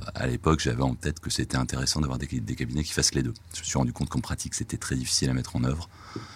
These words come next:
Mais à titre perso, au moins, ça m'a permis de côtoyer les deux matières.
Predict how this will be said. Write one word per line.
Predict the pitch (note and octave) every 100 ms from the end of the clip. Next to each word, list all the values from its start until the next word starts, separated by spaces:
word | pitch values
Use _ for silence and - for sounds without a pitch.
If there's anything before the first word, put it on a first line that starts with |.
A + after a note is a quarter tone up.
| - -
Mais | C#2 B1+
à |
titre | A#1 - -
perso, | C2+ - D2
au | C#2
moins, | C2 D2+
ça | D#2+ C2
m'a | A#1
permis | B1+ C#2+
de | -
côtoyer | B1 - - C2+
les |
deux | B1+ B1+
matières. | B1 - C#2 E2